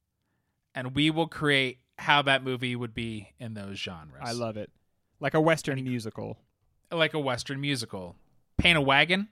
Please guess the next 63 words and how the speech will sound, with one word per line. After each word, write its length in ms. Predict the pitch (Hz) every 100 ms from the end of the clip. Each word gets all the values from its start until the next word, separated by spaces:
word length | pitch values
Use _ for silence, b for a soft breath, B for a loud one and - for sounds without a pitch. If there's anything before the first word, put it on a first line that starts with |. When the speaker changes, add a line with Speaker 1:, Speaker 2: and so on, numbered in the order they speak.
| _ 131
Speaker 1:
is 100 | 120
the 80 |
only 160 | 127 127
Western 400 | 120 127 - -
musical 240 | 104 113 117
I 40 |
Speaker 2:
Gonna 80 | 113
Speaker 1:
can 80 | 110
think 120 | 113
of 40 |
Speaker 2:
paint 120 | 110 120
Speaker 1:
that 60 |
Speaker 2:
a 120 | 117
wagon. 840 | 117 139 135 135 170 165 156 165 170 -
Gonna 380 | - 98 104 110
paint 320 | - 135 131
it 140 | 113 113
fine. 680 | - - 73 76 90 104 - _ _ _ _ _ _ _ _
Speaker 1:
I 240 | 135 151 160 -
only 360 | 143 143 139
know 140 | 127 123
that 140 | 123
from 140 | 120
The 60 | 120
Simpsons. 440 | - 117 - 110
I 60 | 139
Speaker 2:
Yeah. 80 | 147
Speaker 1:
don't 220 | 131 120
know 120 | 123
that 160 | 120 123
as 220 | 139 151
an 160 | 214 208
actual 380 | 170 - 156
<laughs> 40 | 156
real 300 | 175 143 127
reference. 440 | 135 - 180 180
Speaker 2:
Me 240 | 175 175 190
neither. 340 | 190 202 170
It 80 | 160
felt 200 | 190 185
very 180 | 170 180
much 180 | 185 180
like 140 | 175
a 60 | 165
Simpsons 420 | 180 185 180 165
joke. 240 | 151 139
Then 140 | 160 165
when 80 | 160
I 80 |
found 240 | 165 170 170
out 80 | 170
that 100 | 180
was 100 | 175
a 60 |
real 220 | 160 170
thing, 180 | 165 175
it 60 | 151
was 100 | 139
like, 120 | 139
"Oh, 260 | 147 208 139
Speaker 1:
<laughs> 40 | 123
Speaker 2:
wow, 300 | 156 131 127
okay." 420 | - 151 233